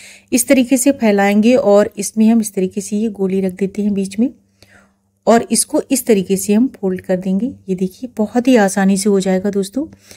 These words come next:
अब इसको हमें बेलना नहीं है, बस हथेली से इस तरीके से हल्का सा दबाएंगे।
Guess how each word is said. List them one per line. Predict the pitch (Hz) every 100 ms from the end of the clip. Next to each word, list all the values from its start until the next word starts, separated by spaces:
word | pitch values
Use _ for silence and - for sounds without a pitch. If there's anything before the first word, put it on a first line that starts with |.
| - - -
अब | 233
इसको | 240 - 285
हमें | 269 214
बेलना | 202 190 226
नहीं | 233 226
है, | 240
बस | 240 240 214
हथेली | 202 190 196
से | 190 214
इस | 190
तरीके | 190 196
से | 196 240
हल्का | 208 190 190
सा | 196
दबाएंगे। | 190 185 190 196 254